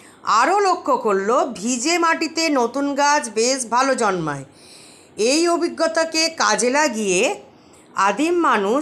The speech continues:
নদীর তীরে বা জলাশয়ের ধারে ভিজে মাটিতেই প্রথম চাষাবাদ শুরু করলো। প্রথম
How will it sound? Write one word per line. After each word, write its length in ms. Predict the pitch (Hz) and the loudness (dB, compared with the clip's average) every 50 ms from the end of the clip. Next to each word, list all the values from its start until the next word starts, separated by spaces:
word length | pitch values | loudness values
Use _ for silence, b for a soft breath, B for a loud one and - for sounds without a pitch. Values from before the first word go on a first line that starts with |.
| 294 - | -2 -2
নদীর 420 | 240 220 214 233 240 226 302 330 320 320 - | -2 0 0 0 0 0 -2 -2 -2 -4 -4
তীরে 260 | 302 302 302 320 320 | -2 -2 0 0 0
বা 160 | 294 247 269 247 | 0 2 2 2
জলাশয়ের 640 | 226 190 208 196 208 226 247 - 294 294 294 294 254 | 2 0 0 0 0 0 0 0 0 0 0 0 0
ধারে 320 | 226 269 262 240 202 185 196 262 - B B B B B B B B B 165 | 0 0 0 2 2 2 0 -2 -4 B B B B B B B B B -10
ভিজে 360 | 139 190 233 247 233 277 311 302 | -6 -4 -4 -2 0 0 0 0
মাটিতেই 520 | 294 247 220 214 - 240 226 - 277 285 311 | 2 0 0 -2 -2 -6 -6 -4 -2 -2 -2
প্রথম 360 | - - 214 202 208 240 262 277 | -2 -4 -4 -4 -2 -4 -4 -4
চাষাবাদ 580 | 269 - 214 196 196 196 208 202 202 247 277 294 - | -2 0 0 0 0 0 -2 -2 0 0 -2 -2 -4
শুরু 220 | - 302 294 294 | -6 -6 -6 -4
করলো। 400 | 277 285 220 190 165 147 135 131 135 - - - - - - _ b b b b b b b b b b b b b b | -2 -2 -2 -2 -2 -4 -6 -8 -10 -14 -20 -20 -20 -20 -20 _ b b b b b b b b b b b b b b
প্রথম 300 | - 254 269 339 349 | -4 -2 0 2 0